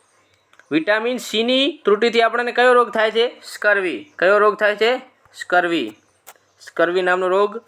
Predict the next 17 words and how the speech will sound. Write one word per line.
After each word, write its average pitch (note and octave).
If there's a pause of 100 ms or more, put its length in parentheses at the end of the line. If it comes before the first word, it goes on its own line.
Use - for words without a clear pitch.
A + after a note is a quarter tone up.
(100)
વિટામિન F3+
સીની F3
ઉણપથી F3
થાય E3+ (340)
છે. - (680)
ચલો, D#3 (540)
ડી, D#3+ (360)
આપણા E3
આહારમાં G#3+
ખાલી G3
જગ્યાના G#3+
અભાવથી F#3+
રતાંધળાપણું E3+
આવે E3
છે. E3+
તો -
વિટામિન, F3+